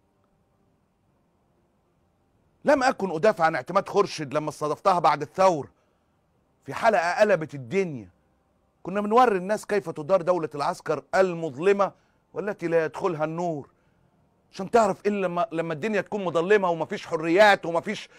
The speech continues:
آه، آه، مجالس شعبية ولا في صحافة ولا في حاجة،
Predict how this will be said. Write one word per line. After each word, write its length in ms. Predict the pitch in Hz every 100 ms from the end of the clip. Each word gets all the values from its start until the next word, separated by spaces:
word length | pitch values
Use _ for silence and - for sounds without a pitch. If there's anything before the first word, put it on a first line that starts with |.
| - 160 -
آه، 880 | 170 185 175 175 175 170 151 170 156
آه، 20 |
مجالس 440 | 170 180 214 202 -
شعبية 720 | 180 165 226 226 208 196 185
ولا 160 | 165
في 420 | 143 214 226 208 180
صحافة 640 | 147 - 220 262 247 196
ولا 140 | 180
في 100 | 226
حاجة، 400 | - 247 226 208